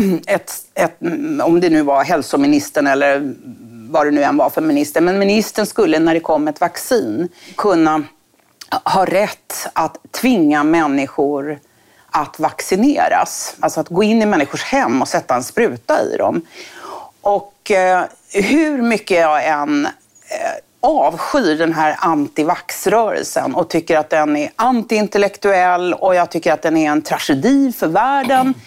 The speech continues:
Men så tycker jag också att det vore en tragedi för världen att inrätta en tvångslagstiftning som ger en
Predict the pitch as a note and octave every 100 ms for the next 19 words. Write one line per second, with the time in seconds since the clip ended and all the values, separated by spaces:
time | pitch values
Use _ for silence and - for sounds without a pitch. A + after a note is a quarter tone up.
0 | - - - - - _ G3+ A3 A3+ G#3
1 | - - - - - - - E3 F3 C#3+
2 | D3 - E3+ - G3 D#3 C4 F#3+ C#3+ F3+
3 | D3+ D#3 D3 D#3+ D#3 - G3+ D3 C#3+ C#3
4 | - C#3+ - A3 G3+ C#3 - B2 - D#3
5 | - - F#3+ F3 G3 F#3 D3+ C#3+ C#3 C3+
6 | C#3 D3+ C3+ C#3+